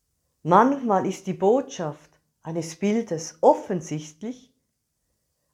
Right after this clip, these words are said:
eindeutig und leicht zu verstehen.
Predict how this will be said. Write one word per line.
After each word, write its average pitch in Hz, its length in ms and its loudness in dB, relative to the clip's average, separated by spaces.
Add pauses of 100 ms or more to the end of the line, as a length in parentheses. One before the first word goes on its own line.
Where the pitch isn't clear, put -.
(120)
eindeutig 190 800 2
und 165 200 -6
leicht - 400 2
zu 254 120 -8
verstehen. 247 680 -4